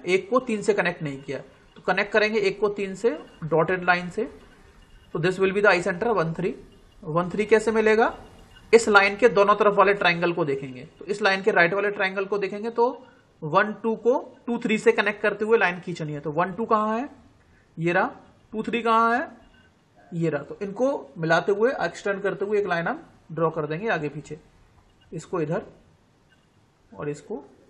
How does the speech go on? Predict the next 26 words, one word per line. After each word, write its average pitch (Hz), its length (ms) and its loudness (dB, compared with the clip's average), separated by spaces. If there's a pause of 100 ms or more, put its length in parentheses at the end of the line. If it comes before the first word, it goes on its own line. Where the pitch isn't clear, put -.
इधर, 143 200 -16 (160)
ठीक 226 140 -8
है। 311 80 -6 (480)
फिर - 320 -4 (560)
वन 233 300 2
फ़ोर 233 220 4
को 277 180 -4
और 240 200 6
थ्री 190 160 -2
फ़ोर 175 200 -4
को, 190 200 -10 (140)
वन 185 220 0
फ़ोर 220 200 2
कहाँ 214 320 -8
है, 262 120 -10 (1300)
ये 156 100 -6
भी 147 100 -6
one 156 200 -6
four 180 280 -8 (120)
infinity 156 420 -10
पर 160 180 -8
है, 196 120 -12 (1400)
वन 180 260 -4
फ़ोर 202 220 -2
ये 170 140 -2
रहा 220 160 0